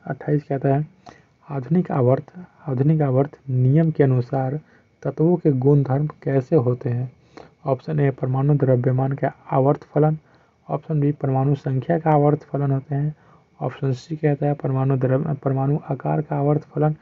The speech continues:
या ऑप्शन नंबर डी, परमाणु आयतन का आवर्त फलन। तो दोस्तों, अट्ठाईस का right answer, इसका right आंसर हो जाएगा option number बी। क्या हो जाएगा? option number B, परमाणु संख्या का आवर्त फलन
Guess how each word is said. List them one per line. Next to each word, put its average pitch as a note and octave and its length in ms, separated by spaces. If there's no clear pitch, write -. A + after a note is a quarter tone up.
या C#3 100
ऑप्शन C3 180
नंबर C3+ 240
डी, C3+ 160
परमाणु C3+ 440
आयतन C#3 360
का G3+ 220
आवर्त C#3+ 400
फलन। B2 320
तो C3+ 60
दोस्तों, C3 360
अट्ठाईस - 480
का C#3+ 120
right C3+ 300
answer, C#3+ 340
इसका C#3+ 240
right C3 280
आंसर C3 220
हो C3 40
जाएगा C3 200
option B2+ 200
number D3 300
बी। B2 640
क्या C3+ 180
हो C3 60
जाएगा? C3 240
option C3 260
number D#3 180
B, B2+ 240
परमाणु C#3+ 420
संख्या C3+ 520
का F3 180
आवर्त D#3 400
फलन D#3 300